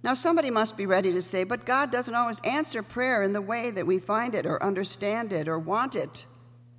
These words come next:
Indeed, we have all asked for something in prayer, and it seemed to go unanswered.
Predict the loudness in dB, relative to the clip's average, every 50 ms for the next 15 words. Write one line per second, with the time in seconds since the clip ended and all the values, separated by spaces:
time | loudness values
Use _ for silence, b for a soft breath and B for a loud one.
0 | -20 -20 -20 -20 -20 -20 -20 -12 -6 -4 -4 -4 -4 -2 -2 0 0 2 0 0
1 | 0 0 2 2 2 2 4 4 4 4 2 2 2 0 0 -2 -4 -6 -6 -4
2 | -2 0 -2 -2 -2 -2 -2 -2 -2 -2 -4 -4 -2 -2 0 2 2 2 2 2
3 | 2 0 0 -2 -4 -2 0 2 2 2 2 0 -2 -2 0 2 4 4 4 4
4 | 2 0 -2 -4 -4 -4 -4 -6 -6 -8 -10